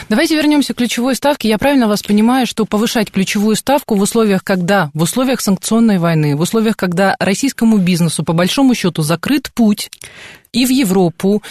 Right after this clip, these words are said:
и ещё не открыт, э, путь на восток,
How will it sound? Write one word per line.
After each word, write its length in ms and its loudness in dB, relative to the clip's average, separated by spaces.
и 80 -4
ещё 380 0
не 140 4
открыт, 480 -2
э, 420 2
путь 360 -2
на 120 0
восток, 460 -2